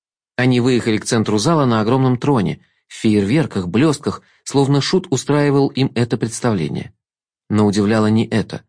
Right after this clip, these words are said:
Король и королева были единым целым. Голова с двумя лицами медленно крутилась на одном теле, то улыбаясь лицом короля,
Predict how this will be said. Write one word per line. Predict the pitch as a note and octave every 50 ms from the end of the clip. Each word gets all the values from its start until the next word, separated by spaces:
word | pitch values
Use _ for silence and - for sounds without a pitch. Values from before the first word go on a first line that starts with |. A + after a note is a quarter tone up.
| _ _ _ _ _ _ _ _ _ _ _ _
Король | - A#2 A2+ C3 C3+ - -
и | A2 G#2+
королева | - A2 G#2 G#2 A2 C3+ E3+ D#3 G2+ - - - _ _ _ _ _
были | G2+ G2+ A#2+ B2 B2
единым | B2 A#2 A2 A#2+ A2+ A2 C3+ C3+ C3 B2 A#2
целым. | - - C3 G#2+ E2 D2 E2 D#2+ - _ _ _ _ _ _ _ _ _ _
Голова | - G#2 A#2 B2 C3+ C#3+ D#3+ E3
с | D3 A#2
двумя | A#2 B2+ C3+ C#3+ C#3+
лицами | C3+ C3 D#3+ E3 E3+ - B2 G#2+ F#2 E2 - - - _ _
медленно | A#2+ B2+ D3 C#3+ C#3+ D3 D3 C#3+
крутилась | C#3 C3 C3+ B2+ - - D3+ D3 C3 -
на | B2+ A#2+
одном | A#2 A2 A#2 C3 C3 B2
теле, | - - - G#2+ E2 - - - - _ _ _ _ _ _ _
то | C#3+ C#3
улыбаясь | C#3 - A#2+ A#2+ A#2 A2+ G#2+ A2+ G#2 G2+ F#2+ -
лицом | G2+ F#2+ F#2 - G2+ F#2 F2+
короля, | - F#2+ F#2+ F#2 G2+ B2+ D3+ D#3+